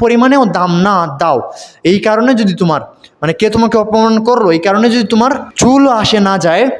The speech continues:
তাহলে ও তোমার মধ্যে সেলফ রেসপেক্ট থাকা সম্ভব, কারণ এই দুইটা জিনিস হচ্ছে আলাদা। অবশ্যই তোমার মধ্যে সেলফ রেসপেক্ট থাকা উচিত, নিজের কাছে নিজে ভালো হওয়া উচিত।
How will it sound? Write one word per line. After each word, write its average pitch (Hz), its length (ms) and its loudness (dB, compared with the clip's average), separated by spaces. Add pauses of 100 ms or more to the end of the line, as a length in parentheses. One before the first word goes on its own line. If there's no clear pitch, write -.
তাহলে 214 540 -2 (500)
ও 196 140 2
তোমার 208 300 0
মধ্যে 208 220 2
সেলফ 196 280 -2
রেসপেক্ট 180 300 -4
থাকা 156 240 -4
সম্ভব, 190 640 0
কারণ 151 240 -4
এই 160 80 -2
দুইটা 156 260 0
জিনিস 156 260 -4
হচ্ছে 240 240 -2 (340)
আলাদা। 143 420 -2 (260)
অবশ্যই 208 340 0
তোমার 226 220 0
মধ্যে 214 200 0
সেলফ 202 260 -2
রেসপেক্ট 202 320 -2
থাকা 180 220 -4
উচিত, 214 300 0 (460)
নিজের 233 460 2
কাছে 247 460 0 (400)
নিজে 196 260 2
ভালো 175 320 0
হওয়া 202 180 0
উচিত। 196 300 0